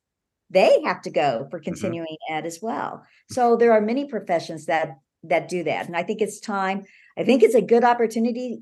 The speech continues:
Speaker 1: Uh, Doctor Adams, you mentioned Twitter. You know, when teachers are doing some of these trainings, they need to be tooting their own horn about what they're doing. I know there's lots of teachers doing letters training. That's a pretty intense,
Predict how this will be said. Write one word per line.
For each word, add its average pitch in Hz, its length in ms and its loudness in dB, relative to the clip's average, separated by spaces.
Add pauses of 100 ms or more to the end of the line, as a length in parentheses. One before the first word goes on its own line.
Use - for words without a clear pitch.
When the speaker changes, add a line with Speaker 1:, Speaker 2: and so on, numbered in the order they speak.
(140)
Speaker 1:
Uh, 185 260 0 (440)
Doctor 226 220 0
Adams, 233 280 2
you 233 80 0
mentioned 226 340 2
Twitter. - 480 0 (760)
You 254 140 -4
know, 220 400 2 (420)
when 233 300 0
teachers 294 340 -6
are 269 100 2
doing 214 380 2
some 233 240 -6
of 202 80 -6
these 196 220 -10
trainings, 214 720 -6 (760)
they 262 200 0
need 311 240 -2
to 240 60 4
be 226 200 -2
tooting 233 400 -2
their 190 160 0
own 196 160 -2
horn 220 600 -4
about 196 280 -2
what 185 160 2
they're 214 140 2
doing. 196 580 -4
I 202 160 -2
know 233 160 0
there's 202 200 0
lots 220 200 0
of 240 80 -8
teachers 226 320 -6
doing 208 280 0
letters 226 360 0
training. 139 500 -10 (400)
That's 403 380 -4
a 453 60 -4
pretty 294 440 -4
intense, 247 840 -4